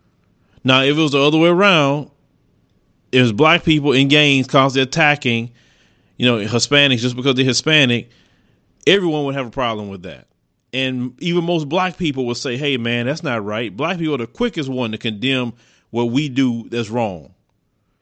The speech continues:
But when others are doing it, people just kinda like, "Well, it ain't got nothing to do with me. I'm kinda just staying out of that." No, not at all.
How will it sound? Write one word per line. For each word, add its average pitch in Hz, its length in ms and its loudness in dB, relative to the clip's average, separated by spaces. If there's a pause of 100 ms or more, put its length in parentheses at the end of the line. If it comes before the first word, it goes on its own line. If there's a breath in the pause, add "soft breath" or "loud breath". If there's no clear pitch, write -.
(540)
But 147 100 4
when 139 160 0
others 170 340 0
are 139 100 0
doing 135 300 -2
it, 113 240 -6
people 160 240 -6
just 131 140 -10
kinda 151 160 -2
like, 131 160 -4
"Well, 117 160 -2
it 123 60 0
ain't 123 180 -2
got 120 140 -4
nothing 117 140 -4
to 113 40 -10
do 139 120 -2
with 135 120 0
me. 131 300 -2
I'm 120 160 -6
kinda 120 260 -6
just 107 120 -12
staying 113 280 -6
out 131 200 0
of 120 80 -6
that." 127 360 -4 (640)
No, 131 600 -2 (840)
not 160 300 -2
at 156 80 -2
all. 165 420 -6